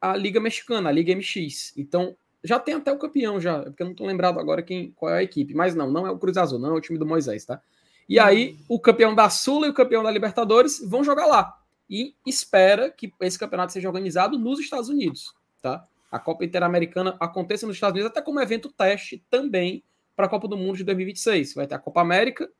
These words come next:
Speaker 1: em vinte e quatro e aí teria também a Copa Interamericana acontecendo. Então fica aí essa expectativa de um torneio, dois na América do Sul,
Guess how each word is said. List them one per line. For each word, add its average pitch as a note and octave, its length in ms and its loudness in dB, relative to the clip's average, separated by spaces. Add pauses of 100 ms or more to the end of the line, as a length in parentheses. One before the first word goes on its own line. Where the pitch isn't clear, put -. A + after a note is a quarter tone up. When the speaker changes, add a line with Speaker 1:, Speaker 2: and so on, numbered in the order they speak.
Speaker 1:
em F3+ 680 -4
vinte D3+ 140 -12
e - 40 -20
quatro G3 380 2 (340)
e A#3 160 -2
aí A#3+ 100 -2
teria G3 360 4
também F#3 240 -2
a F3+ 60 -2
Copa E3+ 320 0
Interamericana E3 680 -2
acontecendo. D#3+ 580 -6 (320)
Então F3 220 -2
fica G#3+ 220 -2
aí G#3+ 80 6
essa A3 160 0
expectativa G3+ 640 0
de F3 60 -2
um F3+ 100 -4
torneio, F3 640 2 (320)
dois A3+ 240 6
na C4+ 80 4
América A#3+ 300 2
do G3+ 80 -2
Sul, B3+ 420 -2